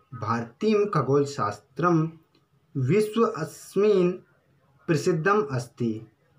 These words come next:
जो खगोल शास्त्र होता है, वो काल गणना के क्षेत्र में भारतीय,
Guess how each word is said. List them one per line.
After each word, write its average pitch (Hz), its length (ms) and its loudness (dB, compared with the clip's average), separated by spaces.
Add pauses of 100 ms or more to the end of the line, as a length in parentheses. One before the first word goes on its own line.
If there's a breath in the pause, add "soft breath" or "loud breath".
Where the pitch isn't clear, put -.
(640)
जो 151 140 2
खगोल 156 300 2
शास्त्र 135 420 -2
होता 110 240 -4
है, 147 160 0
वो 185 60 0
काल 139 380 0
गणना - 360 4
के - 180 2
क्षेत्र - 320 2
में 226 360 2
भारतीय, 139 800 2